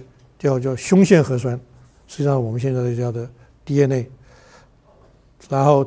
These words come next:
酵母里面它分离到比较多的是R N A，他当时不知道是动物细胞也有，以为是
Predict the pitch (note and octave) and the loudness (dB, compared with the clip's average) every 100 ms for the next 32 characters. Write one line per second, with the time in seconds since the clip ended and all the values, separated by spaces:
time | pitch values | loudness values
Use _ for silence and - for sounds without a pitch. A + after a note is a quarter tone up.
0 | C#3 - A3+ D#3+ D3+ C3+ B2 B2+ A#2 - | 0 8 10 10 6 0 -2 -4 -6 -16
1 | - _ - C#3 D#3+ C#3+ C3+ C3 B2+ C3+ | -20 _ -6 -4 -2 2 2 2 2 0
2 | C3+ D#3 D3+ C3 D3 C#3+ C#3 C#3+ C3+ A#2+ | 4 6 6 4 0 2 4 4 2 -4
3 | - - D3 D3+ D3 C3+ D3 C3+ D3+ C#3 | -8 -6 2 4 4 0 -4 0 2 2
4 | B2 - - _ _ _ _ _ _ - | -2 -14 -20 _ _ _ _ _ _ -20
5 | - C3+ B2 D#3 C3+ C3 C#3 B2+ C3+ A#2+ | -8 -6 -2 0 0 0 0 2 0 -2
6 | A#2 A#2 A#2+ D3 D3+ | -6 -6 -2 -2 -2